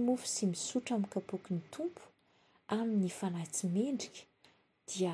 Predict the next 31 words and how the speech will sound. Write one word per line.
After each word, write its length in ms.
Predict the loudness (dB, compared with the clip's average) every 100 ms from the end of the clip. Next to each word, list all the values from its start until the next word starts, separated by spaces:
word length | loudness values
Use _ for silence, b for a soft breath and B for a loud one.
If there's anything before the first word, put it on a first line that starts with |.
| -2 0
homeloka 600 | 2 6 6 4 0 0
ny 120 | 0
amin'ny 280 | -2 -2 -6 -2
tena 280 | 2 4 2
sy 180 | 0 -4
ny 120 | -6 -6
ranon'ny 320 | -6 -4 -6 -4
Tompo 400 | -2 -2 -2 -4
izy." 320 | -2 -6 -12 _ _ _ _ _ _ _ _ _ _ _ _
Ka 100 | -2
toy 200 | 2 2
izao 280 | 4 6 6
ny 200 | 6 4
fiomanana 640 | 2 2 4 4 2 0 -2 -4
ataontsika. 840 | -6 -4 -4 -4 -4 -4 -8 -16 _ _ _ _ _ _ _ B B B
Alaina 440 | 2 6 6 4 6
ny 60 | 6
mofo 160 | 4
sy 160 | 2 0
ny 80 | 0
divay 340 | -2 2 4 6
na 80 |
ny 140 | 4 2
ranom-boaloboka 840 | 0 -2 -2 0 0 -2 -4 -2 -2 -2
efa 240 | -2 -2
novidiana. 640 | -2 -6 -10 -4 -2 -2 -4 -8 _ _ _ _ b b b b b b 2
Alohan'ny 720 | 6 8 8 8 4 4 2
hanomananao 640 | 4 4 6 6 6 6 6
ny 60 |
latabatra 500 | 4 2 0 0 0
masina, 480 | 2 0 -2 0 -2